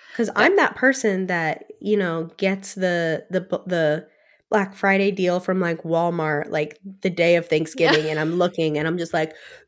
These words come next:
Speaker 1: "Ooh, I could use a new sweater. Ooh,
Speaker 2: Right.
Speaker 1: that looks cool. Ooh." And then
Speaker 2: That toaster. <laughs>
Speaker 1: Yeah, and then you get home two months later, and that toaster is still sitting in the box.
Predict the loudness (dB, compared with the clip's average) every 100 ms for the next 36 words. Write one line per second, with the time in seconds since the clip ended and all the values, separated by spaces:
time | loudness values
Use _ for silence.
0 | 2 4 4 4 4 2 0 -2 2 4
1 | 6 4 4 0 -2 -4 -2 0 0 2
2 | 4 2 0 -4 -2 0 2 4 6 6
3 | 4 2 0 0 0 0 -6 -6 0 4
4 | 6 6 4 0 -2 -2 0 4 4 2
5 | 0 2 2 2 0 -4 -12 -16 -12 -8
6 | -2 -2 -4 -14 -16 -16 _ _ 0 2
7 | 2 2 4 4 4 2 2 2 4 2
8 | -2 -8 _ _ -4 0 4 2 2 2
9 | 4 4 2 0 -4 -4 -6 -6 -2 -2
10 | -2 -4 -4 -4 -2 -2 -2 -2 -2 0
11 | -2 -2 0 0 0 -14 -10 -8 -10